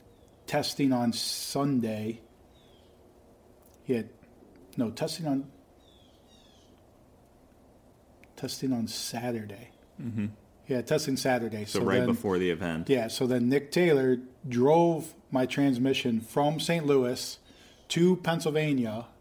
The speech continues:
Speaker 1: to then get the thing freshened and redone on Sunday, got to the track, got back to the track with it, like, nine P M or whatever Sunday night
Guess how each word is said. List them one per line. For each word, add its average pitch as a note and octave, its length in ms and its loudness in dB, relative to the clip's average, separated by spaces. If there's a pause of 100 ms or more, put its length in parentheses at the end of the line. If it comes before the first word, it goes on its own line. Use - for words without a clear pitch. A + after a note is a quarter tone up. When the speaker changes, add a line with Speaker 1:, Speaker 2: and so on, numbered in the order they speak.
(140)
Speaker 1:
to C3 100 0
then D3 360 2
get D#3+ 180 0
the C#3+ 80 -2
thing D3 240 -2
freshened D3 480 0
and C3 120 0
redone C3+ 340 2
on A#2+ 140 0
Sunday, B2 680 0 (600)
got D#3 260 0
to D#3+ 80 0
the D3 100 0
track, C3 580 -2 (180)
got B2+ 240 -2
back E3 240 0
to F#3 60 0
the D3 100 -6
track C#3+ 340 0
with B2+ 160 -2
it, B2 60 -2
like, A2+ 260 -2
nine D3 360 -2
P D3+ 220 0
M C3+ 180 2
or B2+ 60 2
whatever B2 280 0
Sunday C#3 380 0
night B2+ 380 2